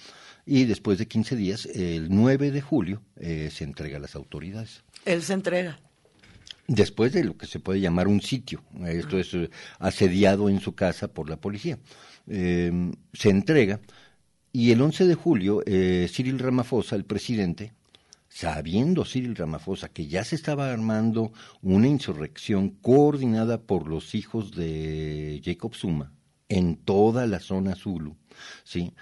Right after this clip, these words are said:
Speaker 1: Eh, Cyril Ramaphosa sale a, al aire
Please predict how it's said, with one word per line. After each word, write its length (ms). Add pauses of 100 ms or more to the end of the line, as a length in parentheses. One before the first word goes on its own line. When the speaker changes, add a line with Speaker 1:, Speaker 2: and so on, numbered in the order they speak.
(220)
Speaker 1:
Eh, 320
Cyril 500
Ramaphosa 580
sale 580 (480)
a, 1000 (360)
al 200
aire 340